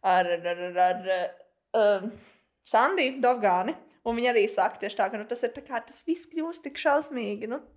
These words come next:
nu, tā kā, ka tu dari, un tu daudz dari, bet tas viss ir tā, tā kā, ai, nu, varētu, un varētu beigt nākamnedēļ. <laughs> Bet, ai,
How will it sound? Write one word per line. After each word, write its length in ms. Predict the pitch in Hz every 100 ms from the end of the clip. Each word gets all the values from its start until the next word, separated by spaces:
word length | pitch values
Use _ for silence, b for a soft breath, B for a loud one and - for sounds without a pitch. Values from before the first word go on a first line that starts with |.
| -
nu, 140 | 381
tā 80 | 381 370
kā, 260 | 349 330 339 B B B B
ka 80 | 302
tu 140 | 349
dari, 420 | 254 349 587 523
un 80 | 269
tu 80 | 294
daudz 460 | 262 339 494 494 240
dari, 240 | 262 330
bet 140 | 214 208
tas 120 | -
viss 200 | 294 302
ir 80 | 254
tā, 160 | 262 247
tā 100 | 262
kā, 80 | - B B
ai, 160 | - 523 523
nu, 80 |
varētu, 460 | 339 440 403 294 -
un 80 | 269
varētu 380 | 466 339 277 220
beigt 320 | 302 349 -
nākamnedēļ. 840 | 294 311 330 240 202 175 180 180 -
<laughs> 1600 | - 320 - 480 - - 1017 906 466 453 - 440 - - 539 - 466 - B B
Bet, 120 | 370 -
ai, 240 | 571 622